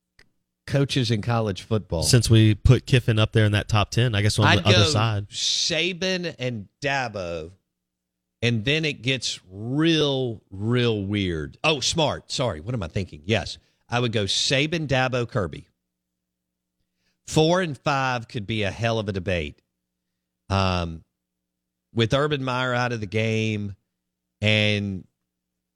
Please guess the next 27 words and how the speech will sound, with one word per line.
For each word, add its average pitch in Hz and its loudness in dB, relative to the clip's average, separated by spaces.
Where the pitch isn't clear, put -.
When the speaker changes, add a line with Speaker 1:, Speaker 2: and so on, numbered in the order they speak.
Speaker 1:
national 123 -2
championship 120 2
Speaker 2:
Mm. 101 2
Speaker 1:
coaches, 110 -2
Speaker 2:
Mm. 107 2
Speaker 1:
I 107 0
would 113 2
not 131 0
put 151 -2
Lincoln 143 -2
Riley 107 0
there. 95 -2
I 107 0
would 107 0
not 117 0
put 143 0
Ryan 117 0
Day 113 0
there. 95 -2
I 101 0
think 135 6
Speaker 2:
Oh. - -4
Speaker 1:
that's, 135 -4
that's 151 2
the 180 -2
typical 147 0
lazy 127 2